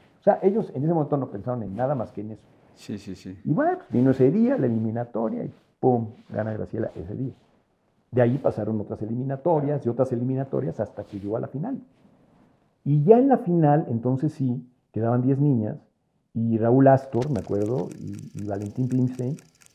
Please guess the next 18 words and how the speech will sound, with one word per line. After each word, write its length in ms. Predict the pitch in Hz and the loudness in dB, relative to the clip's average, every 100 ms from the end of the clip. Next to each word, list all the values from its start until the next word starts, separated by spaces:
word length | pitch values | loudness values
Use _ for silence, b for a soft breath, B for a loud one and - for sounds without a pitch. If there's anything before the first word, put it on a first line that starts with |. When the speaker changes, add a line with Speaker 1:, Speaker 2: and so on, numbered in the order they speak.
| _ _ - 110 | _ _ -14 0
Speaker 1:
llaman 320 | 123 120 123 | 2 2 2
a 40 | 113 | 0
mi 120 | 104 | -2
papá 320 | 98 - 98 | -4 -4 -4
al 120 | 104 | -4
camerino. 400 | 107 107 151 196 90 - _ _ _ _ - | -6 -6 -6 -8 -10 -16 _ _ _ _ -12
Este, 340 | 69 62 - - 52 - _ _ _ _ - | -6 -4 -6 -8 -12 -14 _ _ _ _ -10
y 60 | |
le 100 | 104 | -4
dicen, 220 | 113 123 123 | -2 0 2
"Mira, 320 | 131 110 - - | 2 2 -2 -10
este, 260 | - - | -10 -10
Cubanito", 520 | - 107 117 127 98 92 | -6 -2 0 0 -2 -8
tal 140 | 107 | -8
decían 180 | 104 117 | -6 -6
Cubanito, 360 | 95 98 95 - _ _ _ _ - | -6 -8 -10 -16 _ _ _ _ 0
"Mira, 200 | 151 156 | 6 6
Cubanito, 480 | 131 123 120 110 | 6 4 2 -2